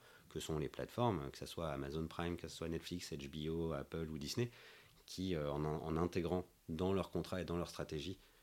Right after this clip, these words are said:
des démarches très précises et des exigences, euh, elles, elles n'attendent pas que ça soit légiféré, que ça soit, voilà, du jour au lendemain, elles peuvent dire, bah, maintenant, c'est ça. Elles l'ont fait par rapport au covid.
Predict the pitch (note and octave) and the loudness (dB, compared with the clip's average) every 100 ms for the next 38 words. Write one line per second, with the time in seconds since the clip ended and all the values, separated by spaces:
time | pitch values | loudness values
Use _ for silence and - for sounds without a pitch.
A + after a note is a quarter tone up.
0 | _ - D#2+ D2 D2+ D#2+ - - D2+ D#2+ | _ -8 -4 -2 0 -2 -4 -6 -4 -4
1 | - F2+ C#2 C#2+ C#2+ C#2 C#2+ F#2 A#2+ - | -4 -4 -4 -4 -6 -4 -2 -2 -2 -8
2 | - - - - _ - D2 C#2 C2+ C2+ | -16 -20 -20 -20 _ -6 -4 -2 -2 -2
3 | A1+ F2+ D#2+ C2+ C#2 C2+ F2+ - D2+ - | -2 -2 0 -2 -4 -4 -4 -4 -6 -4
4 | D2 C#2 B1+ B1 C#2 C#2 D2+ - D#2 F2 | -2 -2 -4 -4 -4 -4 -6 -4 -4 -4
5 | - C2 E2 G#2+ - - C2 D2+ C#2+ C2 | -8 -2 0 0 -4 -8 -6 -2 -2 0
6 | E2 F#2 C2 E2 E2 B1 - F#2+ - _ | -2 -2 -4 -6 -6 -6 -2 -2 -2 _
7 | _ _ - - - - D2+ D2 D2 - | _ _ -12 -10 -8 -2 0 0 0 0
8 | F#2+ - - - - - C#2 C#2 C#2 C2+ | 0 -2 -20 -20 -12 -4 -2 -2 -2 -2
9 | - E2 | 0 0